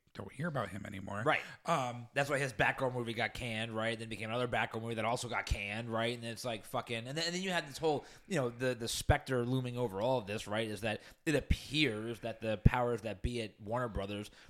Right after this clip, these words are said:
Speaker 2: don't even wanna own the fucking studio anymore. They're trying to sell it off to, like, venture capitalists, it sounds like, right? It's like,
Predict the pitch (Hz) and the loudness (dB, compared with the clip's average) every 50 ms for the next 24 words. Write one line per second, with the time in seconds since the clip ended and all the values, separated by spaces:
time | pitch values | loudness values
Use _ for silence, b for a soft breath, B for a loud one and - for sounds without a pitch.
0 | B - 107 147 147 143 139 131 127 117 113 113 123 131 135 127 120 117 - - | B -4 2 2 2 4 2 -2 -2 -4 -4 -2 0 2 2 4 2 0 -2 -6
1 | _ - - _ - 131 139 139 135 131 123 117 - 156 131 - 104 98 - - | _ -20 -20 _ 2 4 4 4 4 0 -4 0 2 2 2 2 -2 -8 -8 -6
2 | - 143 143 135 127 113 110 110 107 104 101 123 127 107 - - - 147 131 123 | -2 -2 -2 0 -2 -2 -4 -4 -4 -4 -2 -2 -4 -2 -2 0 2 2 2 2
3 | 113 110 123 135 127 117 - - 113 107 101 120 123 110 104 95 - 117 120 131 | 2 4 4 4 4 2 0 -2 -6 -4 -4 -4 -4 -4 -6 -8 -4 -2 -2 -2
4 | 135 - 110 101 95 - 104 - - 107 101 101 104 92 104 104 104 - 104 104 | -2 -2 -4 -6 -6 -6 -10 -10 -6 -6 -6 -6 -4 -4 -4 -6 -4 -4 -2 -2
5 | 104 113 113 104 - - - - | 0 0 -2 -2 2 2 2 2